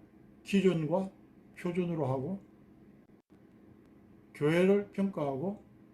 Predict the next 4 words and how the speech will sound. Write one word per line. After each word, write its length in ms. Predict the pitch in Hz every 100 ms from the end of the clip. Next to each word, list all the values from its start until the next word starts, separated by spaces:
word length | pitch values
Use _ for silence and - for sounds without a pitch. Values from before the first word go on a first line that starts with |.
| - - - - - - - - - - -
목사를 280 | 143 170 165 - 196 - -
평가할 420 | - 170 - 151
수도 260 | 127 160 175
있습니다. 440 | 131 - 120 123